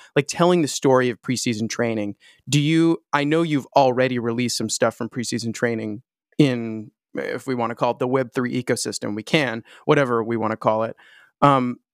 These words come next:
do you see, like, the storytelling of the rest of the album and when it's ready for the album to come out, do you see Web three being,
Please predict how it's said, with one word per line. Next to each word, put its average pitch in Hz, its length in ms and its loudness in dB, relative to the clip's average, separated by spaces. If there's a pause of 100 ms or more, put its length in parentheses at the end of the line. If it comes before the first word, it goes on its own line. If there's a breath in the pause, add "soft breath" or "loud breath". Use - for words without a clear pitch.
(1000)
do 135 100 -4
you 175 200 2
see, 143 640 -2 (360)
like, 123 440 0 (180)
the 143 120 2
storytelling 135 720 0
of 113 120 -2
the 123 80 0
rest 113 280 -2
of 135 100 0
the 143 120 0
album 143 320 2
and 123 140 2
when 123 140 2
it's 120 120 -4
ready 123 240 0
for 127 140 0
the 120 80 2
album 117 220 -2
to 113 40 -8
come 117 160 -4
out, 120 220 -2
do 127 80 -8
you 135 120 0
see 156 220 0
Web 123 280 0
three 123 260 -4
being, 120 640 -2